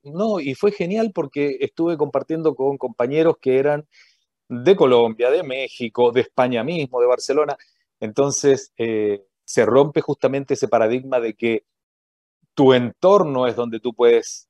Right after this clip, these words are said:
interactuar. Hoy el mundo es donde podemos interactuar, totalmente.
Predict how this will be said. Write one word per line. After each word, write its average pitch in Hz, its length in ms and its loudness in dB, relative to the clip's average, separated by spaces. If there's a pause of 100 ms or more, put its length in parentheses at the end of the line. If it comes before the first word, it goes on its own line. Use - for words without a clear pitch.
(420)
interactuar. 110 720 -2 (120)
Hoy 240 260 -2
el 214 80 0
mundo 175 500 -2 (220)
es - 520 -12
donde 113 300 -4
podemos 101 320 -8
interactuar, 92 540 -10
totalmente. 101 560 -6